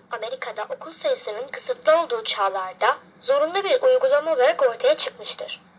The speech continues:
Bin dokuz yüz yetmişlerde ise okul sayısının artmasına rağmen birçok aile tarafından ilgi görmeye devam etmiştir. Bu uygulamanın tercih edilme sebepleri.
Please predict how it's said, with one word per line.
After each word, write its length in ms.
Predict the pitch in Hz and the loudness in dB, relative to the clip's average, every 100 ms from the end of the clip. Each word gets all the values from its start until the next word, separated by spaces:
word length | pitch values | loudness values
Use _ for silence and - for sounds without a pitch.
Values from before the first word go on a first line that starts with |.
| - - - - | -20 -20 -20 -12
Bin 140 | 302 330 | -4 -2
dokuz 300 | 359 392 381 | 0 -2 -2
yüz 140 | 359 | -2
yetmişlerde 640 | 370 370 320 370 370 440 | -4 -2 2 6 6 4
ise 220 | 427 - - - - - | 4 6 6 0 -16 -6
okul 260 | 311 - 427 | -4 -2 -2
sayısının 560 | 370 285 262 233 226 - | 2 4 4 2 -4 -4
artmasına 540 | 240 240 254 339 392 | -4 -2 -2 0 0
rağmen 300 | 240 208 202 339 | 0 -2 -6 -4
birçok 340 | 427 415 294 | -2 -2 2
aile 220 | 254 294 | 2 2
tarafından 560 | - 214 208 196 226 262 | 0 -2 -4 -4 0 2
ilgi 220 | 302 311 | 2 2
görmeye 380 | 247 196 233 320 | 0 0 0 2
devam 280 | 349 349 349 | 6 6 4
etmiştir. 640 | 294 - - - - - _ _ _ _ _ _ _ _ _ _ _ _ _ _ _ _ _ _ _ _ _ _ _ _ _ _ _ _ | -2 -4 -8 -8 -14 -20 _ _ _ _ _ _ _ _ _ _ _ _ _ _ _ _ _ _ _ _ _ _ _ _ _ _ _ _
Bu 100 | 302 | 0
uygulamanın 640 | 330 349 269 240 220 233 302 | 0 2 4 2 0 -4 0
tercih 340 | 311 302 294 | 4 6 6
edilme 260 | 285 285 302 | 4 4 2
sebepleri. 580 | 302 277 269 247 233 | 2 2 2 0 0